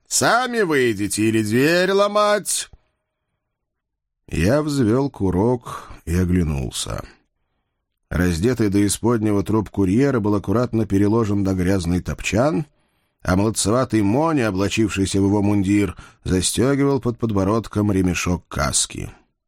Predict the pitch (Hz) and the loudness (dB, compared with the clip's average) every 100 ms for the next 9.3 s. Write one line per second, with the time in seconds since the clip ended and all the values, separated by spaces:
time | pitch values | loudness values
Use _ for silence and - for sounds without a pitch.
0 | _ _ _ _ - - 92 113 117 - | _ _ _ _ -14 -4 0 0 0 -2
1 | 104 123 139 135 131 131 131 123 104 - | 0 2 2 2 0 2 2 2 0 -8
2 | _ - 87 95 92 90 - 87 87 80 | _ -10 -4 0 2 0 0 0 0 0
3 | 82 82 85 80 - - 92 117 107 92 | -2 -2 -2 -2 -2 -2 0 2 0 -2
4 | 87 - 95 - 87 87 85 82 82 71 | -2 0 0 0 0 0 0 -2 0 -2
5 | - - _ _ _ _ - 127 135 185 | -4 -12 _ _ _ _ -2 0 2 2
6 | 175 151 135 131 120 110 87 - - - | 2 0 -2 -2 0 0 -2 -8 -20 -20
7 | _ - 113 120 127 170 185 147 160 123 | _ -2 0 0 0 2 2 2 0 0
8 | 143 131 160 139 147 120 151 175 170 143 | -2 0 0 0 0 0 0 2 2 2
9 | 117 92 | 0 -2